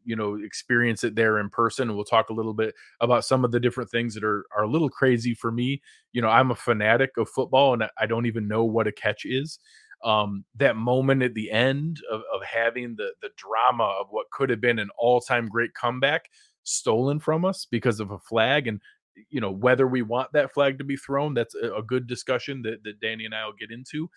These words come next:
Um, but it's really just that idea of, of what a,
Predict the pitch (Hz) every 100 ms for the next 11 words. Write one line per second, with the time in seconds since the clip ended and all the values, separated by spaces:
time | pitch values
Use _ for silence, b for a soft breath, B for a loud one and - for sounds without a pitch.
0 | b b b b 135 135 131 - - 147
1 | 151 - 294 220 143 123 135 - _ -
2 | 127 135 127 113 107 120 117 104 95 110
3 | 101 107 131 135 117 107